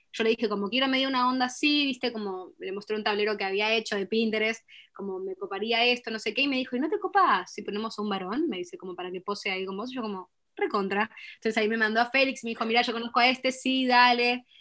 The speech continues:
Y de ahí medio que las producciones siempre fueron bastante libres, como una idea de base, pero que salga lo que tenía que salir. Y de ahí yo quería hacer una sesión especial para las Baby Tees,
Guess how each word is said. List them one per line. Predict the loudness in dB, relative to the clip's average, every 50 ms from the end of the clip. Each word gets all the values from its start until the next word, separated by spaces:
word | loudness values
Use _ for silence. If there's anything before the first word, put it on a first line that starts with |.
| _ _ _
Y | -2 0 2
de | 2
ahí | 2 2 2
medio | 4 4 4 4 4
que | 2
las | -2 -2 -2
producciones | -4 -6 -6 -6 -6 -8 -6 -4 -4 -2 -2
siempre | -2 -2 0 -2 -4 -2
fueron | -2 -4 -2 -2 -2 -4 -4 -6 -6 -8 -10 -14 _ _ _ _ _ _ _ _ _ _ _ _ _ -14 -14 -12 -12
bastante | -10 -8 -6 -6 -4 -2 0 2 4 4
libres, | 2 4 2 2 2 0 -4
como | -6 -4 -4 -4 -4 -6 -6
una | -2 0 2 2
idea | 4 4 4 4 4
de | 4 6
base, | 6 4 4 4 0 2
pero | 2 2 2 0 -2
que | -6 -8
salga | -4 -2 0 0 2 0
lo | 0 -2
que | -4
tenía | -6 -6 -4 -4 -4
que | -4 -6
salir. | -6 -6 -4 -2 -2 -2 -4 -6 -16 _ -20 -20 -20 -20 -20 -20 _ _ _ _
Y | 0 4 6
de | 8 8
ahí | 8 6 6 4 4 4 4 2
yo | 2 0 0
quería | 0 0 0 2 0
hacer | 0 0 -2 -4
una | -2 -4 -4
sesión | -4 -4 -4 -4 -6
especial | -4 -6 -6 -6 -4 -4 -4
para | -2 -2 -2
las | -4 -4
Baby | -4 -4 -4 -4 -6 -6 -4
Tees, | -4 -4 -2 -4 -6 -10 -16 -20 _